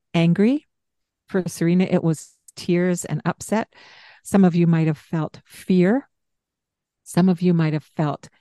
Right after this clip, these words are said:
instant resentment towards me, the parent.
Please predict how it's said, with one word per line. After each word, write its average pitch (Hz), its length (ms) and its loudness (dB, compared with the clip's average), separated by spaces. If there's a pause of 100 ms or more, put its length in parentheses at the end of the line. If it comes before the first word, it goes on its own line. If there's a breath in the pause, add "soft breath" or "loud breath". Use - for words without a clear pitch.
(300)
instant 220 920 0
resentment 165 920 0
towards 156 640 -2
me, 165 260 2
the 160 140 -2
parent. 170 640 -6